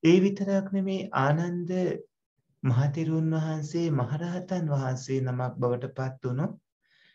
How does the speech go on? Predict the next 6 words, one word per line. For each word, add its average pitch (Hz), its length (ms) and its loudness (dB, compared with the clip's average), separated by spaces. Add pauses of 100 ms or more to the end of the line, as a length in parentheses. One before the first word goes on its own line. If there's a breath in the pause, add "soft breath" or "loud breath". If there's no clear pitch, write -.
(180 soft breath)
පින්බර 135 380 2 (460)
නිකිණිපුර 135 580 -4
පසළොස්වක 120 760 -10
පොහෝ 120 280 -8
දිනය 120 240 -6 (160)
අද. 123 200 -8